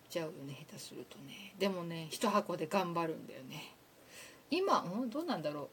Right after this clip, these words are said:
う。だいたいふ-、あの、普通のサイズ、ふ-、一箱で二梱包ぐらい？二袋入ってるかな？うん。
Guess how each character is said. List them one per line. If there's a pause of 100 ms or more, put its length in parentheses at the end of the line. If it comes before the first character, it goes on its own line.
(100)
う。
だ
い
た
い
ふ-、
あ
の、 (580)
普
通
の
サ
イ
ズ、
ふ-、 (220)
一
箱
で (1500)
二
梱 (140)
包
ぐ
ら
い？ (260)
二
袋
入
っ
て
る (240)
か
な？ (400)
う
ん。